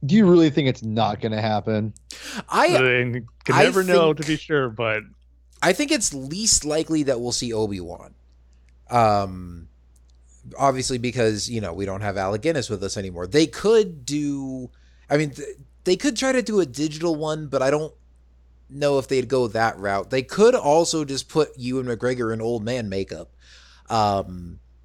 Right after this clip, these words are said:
Speaker 2: but I think, I just think that one's the least likely to happen.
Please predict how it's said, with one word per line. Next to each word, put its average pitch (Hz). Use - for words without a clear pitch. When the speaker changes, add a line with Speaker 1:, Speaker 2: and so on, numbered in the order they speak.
Speaker 2:
but 127
I 123
think, -
I 151
just 147
think 120
that 127
one's 113
the 120
least 107
likely 101
to 92
happen. 90